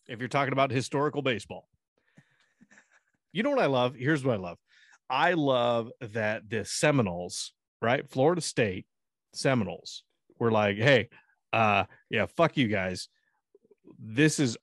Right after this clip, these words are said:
our culture. We support it. We're behind it.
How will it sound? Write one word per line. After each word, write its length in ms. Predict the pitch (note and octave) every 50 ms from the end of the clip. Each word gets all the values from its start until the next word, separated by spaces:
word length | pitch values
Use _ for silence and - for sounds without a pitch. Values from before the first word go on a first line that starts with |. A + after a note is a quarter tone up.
| -
our 440 | - G#2+ A2+ B2 D3 D#3 E3+ F3 F3+ _ _ _ _ _ _ _ _ _ _ _ _ _ _ _ _ _ _ _ _
culture. 520 | - - D#3+ D#3+ E3 - - A3 A#3+ C4 C4+ - _ _ _ _ _ _ _ _ _ -
We 180 | A2+ A2+ C3
support 580 | B2+ - - B2+ G#2+ - - - F3 F#3 F#3 F#3
it. 140 | F#3+ F3+ F3+ D#3+
We're 160 | B2+ A#2+ A#2
behind 540 | G2+ G#2 F#2+ - - - C#3+ D3+ D3+ D3 D3+
it. 200 | D#3 D3+ -